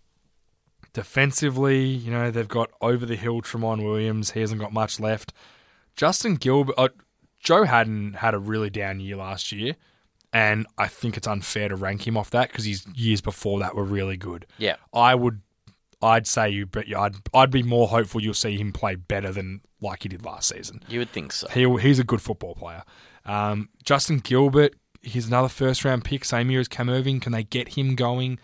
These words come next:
Speaker 1: Can he give them what they need? That's another question. Dante Whitner, he's just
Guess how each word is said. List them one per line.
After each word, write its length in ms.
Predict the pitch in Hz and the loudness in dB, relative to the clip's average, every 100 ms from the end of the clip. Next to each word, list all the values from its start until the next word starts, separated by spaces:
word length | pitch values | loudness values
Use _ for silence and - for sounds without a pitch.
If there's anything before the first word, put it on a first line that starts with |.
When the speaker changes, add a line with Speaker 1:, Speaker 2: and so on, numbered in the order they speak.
| - - _ _ | -16 -20 _ _
Speaker 1:
Can 360 | - - 127 127 | -8 0 2 2
he 180 | 123 127 | 2 0
give 280 | 110 123 120 | 2 0 2
them 180 | 120 | 2
what 160 | 117 - | 2 0
they 160 | 113 120 | -2 -2
need? 500 | 113 117 123 123 123 _ _ _ _ _ | 0 2 2 0 -4 _ _ _ _ _
That's 140 | - 101 | -14 -2
another 240 | 120 131 | 2 2
question. 800 | 131 135 135 - 143 139 135 131 _ _ _ _ | 2 2 2 2 0 2 0 -2 _ _ _ _
Dante 320 | - 135 143 135 | -2 0 2 0
Whitner, 640 | 120 139 143 139 135 135 | 2 0 2 2 2 -2
he's 340 | 127 139 127 120 | -6 -6 -6 -10
just 360 | - 139 - | -8 -8 -8